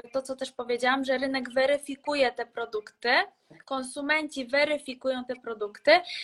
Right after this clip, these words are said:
i z-, przerzucają się na, y, droższe produkty, bo wiedzą, że jakość tych produktów jest lepsza i wiedzą też, że inwestycja w dobre produkty, e, pielęgnacyjne to jest inwestycja w swoją skórę,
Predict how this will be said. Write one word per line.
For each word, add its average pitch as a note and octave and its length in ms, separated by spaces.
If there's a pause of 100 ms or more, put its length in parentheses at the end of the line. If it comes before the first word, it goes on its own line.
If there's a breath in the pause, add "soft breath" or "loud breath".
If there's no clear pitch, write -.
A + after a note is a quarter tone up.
(160 loud breath)
i C4+ 120
z-, C4 100
przerzucają D#4 760
się D#4 180
na, C4 320
y, B3 360
droższe C#4 480
produkty, B3+ 520
bo C#4 180
wiedzą, D4+ 340
że D4 140
jakość D4 380
tych D4+ 120
produktów C4+ 500
jest C4 180
lepsza B3 500 (340 loud breath)
i B3+ 140
wiedzą D#4 380
też, C4+ 180
że C4 120
inwestycja C4 840
w A3+ 100
dobre C#4+ 380
produkty, A#3+ 600 (560 loud breath)
e, A#3 160
pielęgnacyjne C#4 920
to B3+ 60
jest B3 120
inwestycja C4 560
w B3+ 80
swoją C#4 360
skórę, A3 440